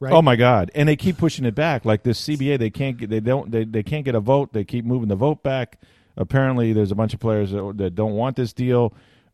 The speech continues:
Speaker 2: I'm gonna tell you it's gonna pass because the, the, the rank and file are not guys making twenty-five million dollars in
Speaker 1: That's
Speaker 2: the
Speaker 1: right.
Speaker 2: N F L. And if there's a, if there's two hundred fifty thousand dollars extra for me, I'm taking it now. You know, like, I'll worry about,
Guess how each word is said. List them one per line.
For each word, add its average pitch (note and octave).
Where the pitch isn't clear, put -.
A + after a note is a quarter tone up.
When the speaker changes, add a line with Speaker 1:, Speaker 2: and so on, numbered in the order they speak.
Speaker 2:
I'm A#2
gonna G#2
tell A2
you G#2+
it's G2
gonna F#2+
pass A2
because G2+
the, F2+
the, F2+
the F2
rank G#2
and G2
file G2+
are F#2
not G2+
guys F#2+
making F#2+
twenty-five F#2+
million D3
dollars G#2
in G#2
Speaker 1:
That's G2
Speaker 2:
the F#2+
Speaker 1:
right. F#2+
Speaker 2:
N F#2+
F -
L. G2
And G#2+
if G2+
there's G#2+
a, G#2
if G#2
there's G2
two D3+
hundred B2+
fifty C#3+
thousand A#2
dollars G#2+
extra G#2+
for F#2+
me, A#2
I'm G#2
taking A2
it E2
now. G#2+
You G#2
know, G#2
like, G2
I'll A#2+
worry C#3
about, A#2